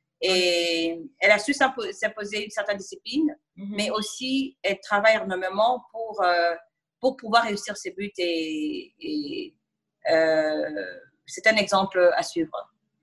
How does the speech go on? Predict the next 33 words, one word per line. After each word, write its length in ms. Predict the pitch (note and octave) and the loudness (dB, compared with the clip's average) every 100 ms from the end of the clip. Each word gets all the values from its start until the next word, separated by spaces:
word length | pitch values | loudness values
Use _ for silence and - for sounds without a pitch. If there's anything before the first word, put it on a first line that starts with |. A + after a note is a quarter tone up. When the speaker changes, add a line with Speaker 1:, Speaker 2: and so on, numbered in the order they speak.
| _ | _
Speaker 1:
En 140 | F#3+ F#3+ | -6 -4
effet. 400 | F#3+ F3+ F3+ - _ _ _ - | -4 -4 -6 -8 _ _ _ -6
Speaker 2:
Oui. 80 | G#3 | -2
Speaker 1:
En 40 | G3 | -2
effet. 440 | G3 - F3 F3 - - - - | -4 -2 -4 -4 -12 -20 -10 2
Alors, 440 | B3 B3+ B3 B3 - | 6 8 6 4 2
Huguette, 400 | B3 A#3+ C4 B3+ | 2 6 6 6
nous 200 | B3+ A3+ | 4 4
allons 200 | G#3+ A3 | 4 4
te 100 | A3+ | 2
dire 240 | G#3 A3+ | 2 4
merci. 640 | G#3 G3+ G3+ - A3+ C#4 - | 4 4 2 0 -2 -4 -4
Euh, 180 | F#3+ F#3 | 0 0
merci 520 | F#3+ G3+ G#3 - A#3+ | 2 0 -2 -4 -4
de 100 | G#3 | 0
nous 240 | A3 A3 G#3 | 2 2 2
avoir 260 | G3 G#3 | 2 2
accordé, 600 | G3+ - G3+ F#3+ A3 A3 | 0 0 -2 -2 -2 2
euh, 200 | F#3+ F3 F3 - - - - | 4 4 0 -6 -20 -20 -4
euh, 280 | F#3 F#3+ F#3 | 4 4 4
cette, 440 | F#3 G3 F#3+ G3 F3+ | 2 0 0 0 2
cet 220 | G3 G3 | 2 2
entretien, 800 | F#3+ F#3 F3+ F3+ - A#3 A#3 - | -2 0 -2 -2 0 2 2 0
euh, 340 | F#3 F3+ E3+ D3+ - | -4 -4 -6 -8 -8
euh, 280 | D#3+ E3 D#3+ - E3 | -8 -6 -10 -14 -10
voilà, 360 | E3 D#3+ F#3 G#3 | -6 -2 0 -2
et 80 | F3+ | -2
merci, 600 | F3 F3+ F3+ - A3 G#3 - - _ F3+ | 0 -2 -2 -2 -2 -2 -8 -20 _ -2
euh, 120 | F3 | 2
d'être 360 | F#3 G#3 - | 6 4 2
cette 300 | G3+ G#3 G#3 | -2 -2 -2
femme 260 | - G3+ G3 | 0 2 2
battante 540 | F3+ F#3+ F#3+ A3 G#3+ | 2 0 2 0 0